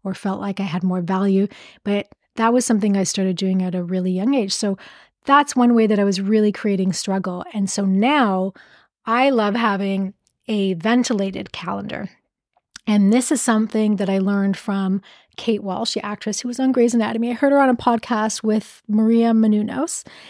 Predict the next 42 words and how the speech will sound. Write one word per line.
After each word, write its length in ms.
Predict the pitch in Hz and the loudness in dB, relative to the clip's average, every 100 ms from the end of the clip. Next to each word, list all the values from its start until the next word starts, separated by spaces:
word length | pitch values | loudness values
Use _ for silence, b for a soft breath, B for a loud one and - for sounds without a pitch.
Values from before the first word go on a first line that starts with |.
| B B - | B B -2
And 280 | 233 233 233 | 2 4 2
she 100 | - | 2
talks 240 | 285 339 - | 0 0 0
about 160 | 277 | 0
having 240 | 262 285 294 | 0 -2 0
this 140 | 240 | 0
ventilated 520 | 240 262 277 277 277 | 0 0 2 0 0
calendar, 460 | - 262 339 202 202 | -2 0 2 0 0
which 220 | 220 - | -2 0
is 220 | 247 240 | 0 2
looking 300 | 214 262 285 | 0 0 0
at 80 | 269 | 0
your 100 | 254 | -2
calendar 420 | 254 262 302 220 | 0 0 2 0
and 180 | - 226 | 0 -2
having 300 | 220 226 247 | 0 0 0
spaces 680 | - - 269 - 196 202 - | -2 -2 -2 -2 -8 -8 -8
that 200 | - 208 | -6 -4
are 240 | 208 208 | -4 -4
filled 400 | 208 - 233 233 | -6 0 0 2
with 180 | 240 233 - - | 0 -4 -8 -2
nothing. 720 | 240 269 - 262 226 190 185 B B B B B B - | -2 0 2 4 4 2 -2 B B B B B B 2
There 140 | 269 | 4
are 80 | 262 | 4
days 440 | 254 269 277 269 | 4 4 4 2
maybe 260 | 269 262 254 | 2 4 4
that 140 | 214 | 2
have 180 | 233 208 | 0 0
nothing. 500 | 214 240 - 196 180 | 0 0 -2 -2 -2
And 120 | 208 | -2
if 100 | 214 | 0
you 100 | 233 | -2
can't 300 | - 254 226 | 0 -2 0
do 80 | 233 | -2
days, 420 | 202 226 214 196 | 2 2 2 0
you, 160 | 208 185 _ | -6 -8 _
you 160 | 262 220 | -6 -4
know, 160 | 202 | -6
definitely 420 | 190 247 262 247 | 0 2 4 2
consider 400 | 233 220 226 214 | 2 0 0 -2
having 320 | 202 202 202 202 | -2 -2 -2 -4
slots. 500 | - 269 262 - | -4 -4 -4 -4